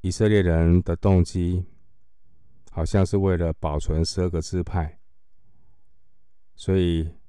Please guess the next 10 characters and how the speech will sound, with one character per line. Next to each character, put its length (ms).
他 120
们 160
做 180
了 140
一 80
些 460
荒 360
唐 260
的 120
事 260